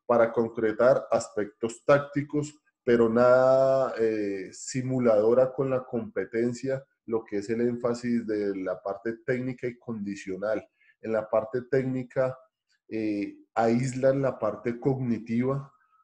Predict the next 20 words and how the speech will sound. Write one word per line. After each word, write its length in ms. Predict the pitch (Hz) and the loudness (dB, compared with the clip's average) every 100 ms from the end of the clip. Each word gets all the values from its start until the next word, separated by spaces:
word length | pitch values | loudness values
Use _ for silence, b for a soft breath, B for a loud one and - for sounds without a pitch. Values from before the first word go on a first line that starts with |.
| _ | _
porque 360 | 110 107 - 104 | -4 -4 -6 -8
generalmente 840 | 117 107 101 101 104 117 117 120 | -6 -4 -2 -2 -2 -4 -2 -2
no 120 | 117 | 0
hay 100 | 113 113 | -2 -2
toma 320 | 120 110 110 | -2 -2 -2
de 80 | 107 | -2
decisión. 640 | 104 - 90 113 113 90 _ _ _ _ _ _ _ _ _ _ b b b - | -4 -10 -10 -6 -6 -6 _ _ _ _ _ _ _ _ _ _ b b b 0
Antes 420 | 139 151 175 170 | 2 4 4 4
de 180 | 160 120 | 4 2
esto, 380 | 117 - 135 - _ _ _ _ _ _ | 2 -4 -10 -12 _ _ _ _ _ _
¿de 140 | 113 120 | -4 -2
qué 120 | 113 | -2
tenemos 480 | - 123 127 135 131 | 0 0 0 -4 -6
que 160 | - 113 | -4 0
hablar? 560 | 98 107 110 - - - | 2 4 2 0 -14 -6
Y 160 | 117 | -4
tenemos 400 | 117 104 107 120 | -2 -4 -4 -4
que 120 | 120 107 | -4 -6
ser 220 | 101 - | -6 -8
claros. 560 | - 120 101 - - | 0 2 2 -2 -16